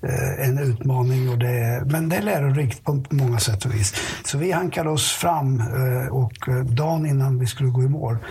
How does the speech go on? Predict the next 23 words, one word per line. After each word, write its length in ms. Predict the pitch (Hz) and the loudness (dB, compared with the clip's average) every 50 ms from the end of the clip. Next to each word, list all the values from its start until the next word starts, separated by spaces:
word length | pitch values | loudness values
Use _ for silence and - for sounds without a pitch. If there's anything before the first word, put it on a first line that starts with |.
| - - - - - - - - - - - - - - - - | -12 -12 -12 -14 -14 -14 -16 -18 -20 -20 -20 -20 -20 -20 -12 -4
eh, 320 | - 123 120 117 120 123 | 0 2 2 4 2 2
så 420 | 113 - - 147 135 123 135 131 - | 0 0 2 2 2 0 0 -2 -2
hade 200 | - 131 127 117 | 0 2 2 2
vi 120 | 117 127 113 | 2 2 2
kommit 280 | - 139 135 127 113 | 0 0 0 0 2
tillbaks 440 | - 135 127 143 151 151 135 - - | 2 0 0 2 0 0 0 0 0
in 120 | 143 135 | 0 2
i 60 | 131 127 | 2 2
Argentina 720 | 120 117 117 117 104 - 139 127 117 113 117 113 117 107 - - - - - - - - - - - - | 2 2 2 2 2 2 2 2 2 2 2 2 0 -4 -6 -8 -14 -12 -12 -14 -16 -20 -20 -20 -12 -6
och, 420 | - 131 120 104 - - - - | -2 0 0 0 -2 -6 -6 -2
eh, 420 | 127 127 123 123 120 123 127 131 135 135 - - - - - - - - _ - | -2 0 0 0 0 0 -2 -2 -4 -6 -10 -18 -20 -20 -20 -20 -20 -20 _ -2
vi, 580 | 113 107 113 127 127 131 135 135 135 135 135 135 131 127 - - - - - - - - - - - - - - 160 156 | 0 2 2 4 2 2 2 4 4 4 4 2 0 0 -4 -10 -20 -20 -20 -20 -20 -20 -20 -20 -20 -18 -12 -8 -4 -2
eh, 420 | 135 127 123 123 127 127 - 131 131 | 0 0 0 0 0 0 -2 0 0
hade 460 | 131 135 123 110 117 131 131 127 135 135 - | 2 2 2 2 2 2 0 0 -2 -4 -2
en 480 | 139 131 135 147 151 147 143 135 120 113 110 - | 0 2 2 2 2 2 2 2 2 0 -2 -4
sträcka 560 | - - - - 151 131 107 - - 139 123 | -6 -4 -2 0 2 2 2 0 0 -2 -2
kvar. 340 | - - - 120 131 139 139 | 0 0 0 0 0 2 0
Det 120 | 123 120 | 2 2
var 80 | 127 135 | 2 2
en 60 | 143 | 2
ganska 340 | 135 147 131 110 - - 135 | 2 2 0 0 2 0 0
snabb 340 | 113 - - 151 160 165 139 | 0 0 0 0 0 2 0
sträcka 500 | - - - 151 113 - - - 123 110 | 0 2 2 2 2 2 0 0 -2 -2